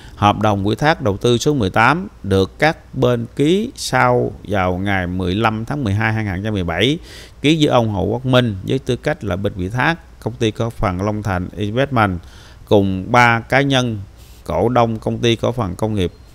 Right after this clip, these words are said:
cao su với tư cách là bên nhận ủy thác. Nội dung ủy thác đầu tư cổ phần.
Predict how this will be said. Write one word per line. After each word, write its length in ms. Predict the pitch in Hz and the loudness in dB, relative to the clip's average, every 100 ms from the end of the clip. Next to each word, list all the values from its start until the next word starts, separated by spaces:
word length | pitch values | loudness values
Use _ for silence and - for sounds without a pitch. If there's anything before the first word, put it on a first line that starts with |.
| - | -6
cao 120 | 113 | -4
su 340 | 107 123 120 98 - - - - - - - | 4 8 8 4 -8 -20 -20 -20 -20 -20 -2
với 180 | 107 131 | 2 4
tư 160 | 147 117 | 4 2
cách 340 | - 156 - | 2 0 0
là 140 | 95 | -2
bên 320 | 95 110 107 104 | 2 2 2 0
nhận 260 | 92 98 | -2 -2
ủy 120 | 92 | -2
thác. 320 | 101 127 143 170 - - - - - | -2 0 0 -2 -14 -20 -20 -20 -8
Nội 220 | 92 101 | -2 2
dung 260 | 123 123 107 | 2 2 0
ủy 100 | 101 | -2
thác 340 | 139 160 - | 0 -2 -2
đầu 140 | 95 87 | -4 -2
tư 300 | - 113 110 | 0 2 0
cổ 200 | - 107 | -2 2
phần. 320 | 123 101 | 4 4